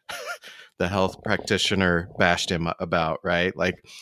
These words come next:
"Am I gonna be able to live with my family for eternity?" All these kinds of things. That scares the shit out of people. If they're a T B M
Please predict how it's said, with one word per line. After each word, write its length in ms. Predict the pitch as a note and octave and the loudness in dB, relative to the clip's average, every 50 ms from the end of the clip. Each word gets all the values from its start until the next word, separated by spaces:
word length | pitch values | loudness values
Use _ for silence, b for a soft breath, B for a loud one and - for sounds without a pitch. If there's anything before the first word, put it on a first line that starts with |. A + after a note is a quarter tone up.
| B B B B - | B B B B -4
"Am 140 | F#2+ G2 | 0 2
I 100 | G#2 G2+ G2+ | 4 4 4
gonna 200 | G2+ A2 G2+ G2 | 4 4 4 4
be 140 | F2+ G#2 G#2 | 4 4 4
able 140 | G2+ G2+ | 4 4
to 80 | G2 F#2+ | 4 4
live 300 | F#2+ G2+ G#2 G#2 G2+ F#2 | 6 6 6 6 6 4
with 160 | G2+ F#2 - G#2+ | 2 0 2 2
my 140 | G2 F#2+ | 2 2
family 520 | F#2 - - G#2 G2+ G2 G2 F#2+ F#2 F2+ E2+ | 2 0 0 0 2 2 2 2 2 0 0
for 160 | - - F#2+ | -2 -2 -2
eternity?" 760 | F2+ F2+ - - G#2 F#2+ F#2 F#2 F#2 F2 F2 F2 F2 E2+ F2 | -2 -2 -2 0 0 0 2 2 2 2 2 0 0 0 -2
All 160 | F2+ F#2+ A2 | -2 -2 -2
these 180 | G#2+ C3+ B2+ - | -2 -4 -6 -4
kinds 300 | - C#3 B2+ A#2 G#2 G2 | -2 -2 -2 -2 -2 -4
of 80 | F#2 | -4
things. 240 | - B2 A#2 A2 B B B B B B B B | -4 -2 -4 -4 B B B B B B B B
That 300 | - A2+ B2+ D#3+ - - | 2 4 4 4 4 2
scares 640 | - - - - - G#2 F#2+ F#2+ F#2+ F#2+ G2 - - | 0 -2 -2 0 0 2 4 4 4 4 2 0 -2
the 100 | - - | -2 -2
shit 440 | - - - - - F3+ E3 - - | 0 2 2 2 2 2 0 0 0
out 180 | - G2 F#2 E2 | 0 0 0 0
of 100 | D#2+ - | -2 -4
people. 460 | - G2 E2+ - - D2+ D2 C#2+ - _ _ _ _ _ _ _ _ _ _ _ _ _ _ _ _ _ _ - - | -4 -6 -6 -4 -4 -6 -6 -6 -8 _ _ _ _ _ _ _ _ _ _ _ _ _ _ _ _ _ _ -2 0
If 180 | A2 G2+ - - | 0 2 6 6
they're 200 | A2+ G#2 G#2+ A2+ | 8 8 10 8
a 40 | |
T 220 | A2+ - - B2+ G#2+ | 6 6 4 2 4
B 180 | F#2 G#2+ G2+ | 4 4 4
M 480 | G2+ A2 B2 A#2 F#2+ F2+ F#2 G2 G#2 G2+ | 6 6 4 4 4 2 0 -2 -4 -6